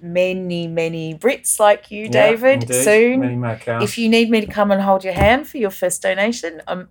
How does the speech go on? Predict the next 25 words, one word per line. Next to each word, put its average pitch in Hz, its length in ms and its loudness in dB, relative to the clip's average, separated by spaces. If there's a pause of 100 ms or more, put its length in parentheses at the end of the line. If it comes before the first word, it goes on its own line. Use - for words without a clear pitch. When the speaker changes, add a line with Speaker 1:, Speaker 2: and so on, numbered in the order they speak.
Speaker 1:
I'm 185 80 -6
happy 185 300 -4
to - 120 -18
be 165 80 -8
your, 160 100 -8
Speaker 2:
That's - 180 -14
enough. 98 120 -8
Speaker 1:
your 180 100 0
blood 165 300 0
buddy. 156 380 0 (220)
Speaker 2:
An 117 100 -6
offer 104 220 -4
I 95 60 -4
can't 107 220 -10
refuse. 104 440 -2
We're 285 140 6
getting 127 240 4
off - 100 0
topic. - 400 4 (300)
Speaker 1:
<laughs> - 40 -18 (200)
Speaker 2:
Um, 110 300 -2 (720)
that's 208 280 0
all 156 160 0
really 139 460 -2 (220)
fascinating. 98 760 -6